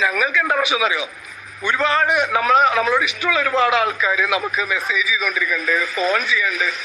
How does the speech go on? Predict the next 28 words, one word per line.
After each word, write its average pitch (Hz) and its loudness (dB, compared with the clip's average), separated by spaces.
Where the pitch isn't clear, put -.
എന്തെങ്കിലും 285 0
പ്രശ്നമുണ്ടോ 240 0
ഫാമിലി, 190 2
എന്തെങ്കിലും 214 0
വിഷയം? 208 -2
ഞങ്ങളാണ് 214 0
ഇവിടെ 214 2
ബിസിനസ്, 190 -2
രണ്ട് 180 2
മൂന്ന് 202 -2
ബിസിനസ് 190 0
ഒക്കെ 196 2
സ്റ്റാർട്ട് 175 2
ചെയ്തിട്ട് 190 2
ഞങ്ങൾക്ക് 170 0
നിന്ന് 269 0
തിരിയാൻ 294 2
ടൈമില്ലാണ്ട് 247 2
ഞങ്ങള് 226 2
പർച്ചേസും 220 0
കാര്യങ്ങളും 208 0
അതിന്റെ, 190 0
ആ, - 4
ആ, - 0
പ്രൊഡക്ഷനും 208 0
യൂണിറ്റിലെ, 196 -2
ആ, 165 0
സ്റ്റിച്ചിങ്ങും 226 -2